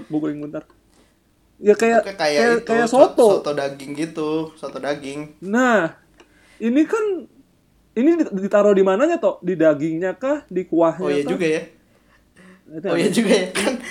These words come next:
Speaker 2: kalau tahu ada kontainernya gitu, lu bisa masukin tahunya. <laughs> Kalau coto Makassar kan nggak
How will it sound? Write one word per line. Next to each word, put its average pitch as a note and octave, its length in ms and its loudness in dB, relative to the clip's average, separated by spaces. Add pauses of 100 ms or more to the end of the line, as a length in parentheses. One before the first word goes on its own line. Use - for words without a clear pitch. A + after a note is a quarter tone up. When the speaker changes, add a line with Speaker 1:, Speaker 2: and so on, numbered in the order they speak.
(160)
Speaker 2:
kalau G#3 220 2
tahu G3 260 2
ada G#3 220 2
kontainernya F#3 680 0
gitu, D#3+ 140 -8
lu A#3+ 100 -6
bisa A#3+ 160 -4
masukin F3 320 -6
tahunya. D#3+ 440 -4
<laughs> - 40 -10
Kalau G#3 240 2
coto F#3 260 0
Makassar F3+ 460 -2
kan D#4 140 -2
nggak F#3+ 220 0